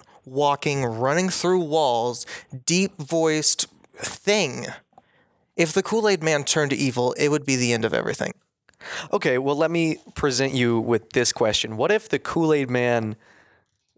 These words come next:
Speaker 2: isn't evil?
Speaker 1: Well, I don't think he's evil. I think
Speaker 2: What, what if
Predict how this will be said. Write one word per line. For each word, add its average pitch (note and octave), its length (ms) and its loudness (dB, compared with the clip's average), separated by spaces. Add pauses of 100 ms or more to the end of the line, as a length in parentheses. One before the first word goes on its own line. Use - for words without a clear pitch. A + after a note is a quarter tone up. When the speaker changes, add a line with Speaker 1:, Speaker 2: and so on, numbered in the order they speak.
(520)
Speaker 2:
isn't C3 520 0 (360)
evil? - 480 -2 (300)
Speaker 1:
Well, E3+ 140 2
I F#3 120 2
don't G3 200 0
think E3+ 180 0
he's C#3+ 240 4
evil. B2+ 440 -2 (240)
I C#3 100 2
think C#3 360 -2 (180)
Speaker 2:
What, C#3 280 -2
what F3 200 0
if D#3 420 0